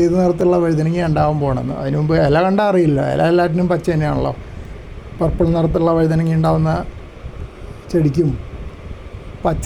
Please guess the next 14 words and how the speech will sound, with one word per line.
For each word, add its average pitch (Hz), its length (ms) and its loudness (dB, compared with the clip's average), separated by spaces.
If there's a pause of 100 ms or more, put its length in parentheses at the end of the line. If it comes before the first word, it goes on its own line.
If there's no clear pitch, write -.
(100)
നിറത്തിലുള്ള 175 400 2
വഴുതനങ്ങ 165 380 2
ഉണ്ടാവുന്ന 160 320 0
ചെടിക്കും 151 280 -2 (220)
എല്ലാം 175 200 2 (920)
ഇലകൾ 208 340 4
ഒരേ 233 140 2 (100)
നിറമാണ് 170 340 2
പച്ച, 147 220 -2 (840)
പൂക്കളിൽ 190 540 2
പക്ഷേ 240 180 2 (100)
നിറ 180 160 4
വ്യത്യാസമുണ്ട്. 147 500 -2 (240)
അപ്പോൾ 156 220 0